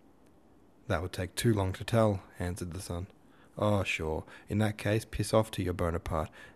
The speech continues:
Mademoiselle Bourienne, we've got another one here for that powder monkey emperor of yours, ready to kiss his ass," he exclaimed in excellent French.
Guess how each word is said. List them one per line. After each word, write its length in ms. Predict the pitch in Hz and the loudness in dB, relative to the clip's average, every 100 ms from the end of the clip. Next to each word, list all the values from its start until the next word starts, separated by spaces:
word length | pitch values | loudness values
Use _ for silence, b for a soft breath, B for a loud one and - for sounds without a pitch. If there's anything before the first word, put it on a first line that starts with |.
| - | 2
Mademoiselle 500 | 110 107 104 107 104 | 6 6 6 6 6
Bourienne, 540 | 107 104 113 101 127 | 6 6 6 6 6
we've 140 | 120 107 | 4 6
got 120 | 117 | 6
another 300 | 113 110 113 | 6 6 6
one 180 | 110 104 | 4 4
here 280 | 110 117 | 6 6
for 100 | 120 | 6
that 240 | 107 107 - | 4 2 0
powder 400 | - 110 110 107 | -2 2 4 4
monkey 440 | 107 107 - 101 | 4 2 2 2
emperor 360 | 113 120 104 90 | 2 4 4 2
of 100 | 92 | 0
yours, 340 | 92 101 117 - B B B | 0 2 0 -4 B B B
ready 160 | 107 101 | 2 4
to 80 | |
kiss 280 | 104 - 101 | 0 -2 -2
his 160 | - 95 | 0 2
ass," 460 | 107 98 113 - - - - - | 2 2 -2 -6 -18 -20 -18 -6
he 100 | 85 | -6
exclaimed 800 | - - - - 92 87 107 107 - | -6 -10 -10 -4 -2 0 -2 -4 -10
in 140 | 90 - | -10 -6
excellent 460 | - - - 87 98 | -6 -6 -10 -10 -8
French. 400 | - 104 - | -4 -4 -6